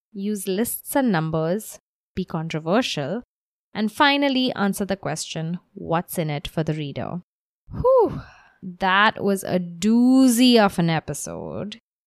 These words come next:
but hopefully it was also helpful and practical. I'll put the list of things to do and not to do in the show notes for easy access.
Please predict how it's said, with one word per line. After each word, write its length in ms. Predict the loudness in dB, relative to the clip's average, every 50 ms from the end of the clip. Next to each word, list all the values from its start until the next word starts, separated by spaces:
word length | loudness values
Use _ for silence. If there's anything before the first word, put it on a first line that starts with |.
| _ _ _ _ _
but 260 | -2 -2 -2 0 0
hopefully 680 | 0 0 0 -2 -4 0 2 2 4 4 2 2 0
it 100 | 0 0
was 160 | 0 0 0 2
also 340 | 2 2 2 2 0 -2
helpful 680 | -2 -2 -2 -2 -2 -2 -2 -4 -4 -2 0 0 0 0
and 240 | -2 -4 -4 -6 -8
practical. 880 | -10 -10 -8 -6 -6 -6 -8 -10 -12 -10 -10 -12 -12 -10 -8 -10 -10 -10 _ _ _ _ _ _ _
I'll 160 | 2 4 4 4
put 240 | 4 2 2 4
the 80 | 2 2
list 320 | 4 4 2 2 2 0
of 100 | -2 -2
things 340 | 2 2 2 4 4 2 2 0
to 100 | -2 0
do 340 | 0 2 2 2 2 2
and 340 | 0 0 0 0 0 0 0
not 300 | 0 0 0 0 -2 0 -2
to 80 | -2
do 340 | 0 0 0 0 -2 -2 -4
in 160 | -4 -4 -4
the 80 | -4 -4
show 240 | -6 -8 -6 -6 -6
notes 340 | -6 -4 -4 -4 -6 -8 -10
for 160 | -8 -6 -6
easy 360 | -6 -6 -6 -8 -6 -6 -6
access. 760 | -6 -8 -10 -12 -14 -12 -10 -6 -6 -6 -6 -8 -12 -16 -18